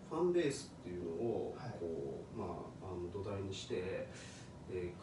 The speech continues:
Speaker 1: 結構いろんなところで喋ってる人がいるんですよ。
Speaker 2: ファンベースってなんですか？
Speaker 1: 佐藤直之さん。
Speaker 2: ああ、はは。
Speaker 1: うん。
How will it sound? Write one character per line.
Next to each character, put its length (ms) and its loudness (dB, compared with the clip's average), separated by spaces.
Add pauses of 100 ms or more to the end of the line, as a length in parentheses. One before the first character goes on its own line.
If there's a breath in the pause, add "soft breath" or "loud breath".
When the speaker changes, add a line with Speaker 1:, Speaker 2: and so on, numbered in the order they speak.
(340)
Speaker 1:
結 180 -2
構 220 0
い 60 0
ろ 80 4
ん 80 4
な 40 0
と 80 -4
こ 100 -4
ろ 60 -4
で 60 -4
喋 180 -2
っ 80 -2
て 100 -4
る 60 -2
人 160 -4
が 60 0
い 40 0
る 60 0
ん 80 0
で 40 0
す 180 -6
よ。 60 -4 (420)
Speaker 2:
フ 100 -2
ァ 80 6
ン 80 8
ベ 80 10
ー 80 8
ス 100 2
っ 20 -4
て 60 -6
な 60 -2
ん 40 -2
で 40 -4
す 60 -8
か？ 60 -6 (200)
Speaker 1:
佐 240 -2
藤 160 2 (440)
直 300 0 (140)
之 80 -10
さ 120 -8
ん。 120 -10
Speaker 2:
あ 480 6
あ、 40 -8
は 40 -2
は。 240 -6
Speaker 1:
う 80 -4
ん。 240 0